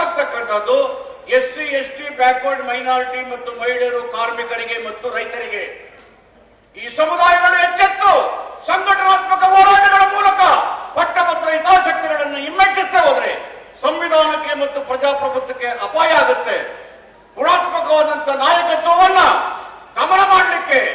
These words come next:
ನಿಶ್ಶಕ್ತಿಗೊಳಿಸಲಿಕ್ಕೆ, ನಿಷ್ಕ್ರಿಯಗೊಳಿಸಲಿಕ್ಕೆ ಈ ವರ್ಗಗಳು ಅವಕಾಶ ಕೊಡದರೆ ನಿಮ್ಮ ಅಭಿವೃದ್ಧಿ ಮಾಡಲಿಕ್ಕೆ ಹೆಚ್ಚು ಶಕ್ತಿ ಮತ್ತು ಬೆಂಬಲವನ್ನು ಕೊಡಬೇಕು ಅಂತ ಹೇಳಿ, ತಡವಾಗಿ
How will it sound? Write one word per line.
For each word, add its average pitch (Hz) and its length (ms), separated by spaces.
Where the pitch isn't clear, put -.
ನಿಶ್ಶಕ್ತಿಗೊಳಿಸಲಿಕ್ಕೆ, 370 1040
ನಿಷ್ಕ್ರಿಯಗೊಳಿಸಲಿಕ್ಕೆ 381 960
ಈ 254 40
ವರ್ಗಗಳು 285 480
ಅವಕಾಶ 277 320
ಕೊಡದರೆ 311 400
ನಿಮ್ಮ 277 180
ಅಭಿವೃದ್ಧಿ 294 420
ಮಾಡಲಿಕ್ಕೆ 262 440
ಹೆಚ್ಚು 269 340
ಶಕ್ತಿ 269 300
ಮತ್ತು 254 180
ಬೆಂಬಲವನ್ನು 247 580
ಕೊಡಬೇಕು 254 400
ಅಂತ - 120
ಹೇಳಿ, 285 200
ತಡವಾಗಿ 302 560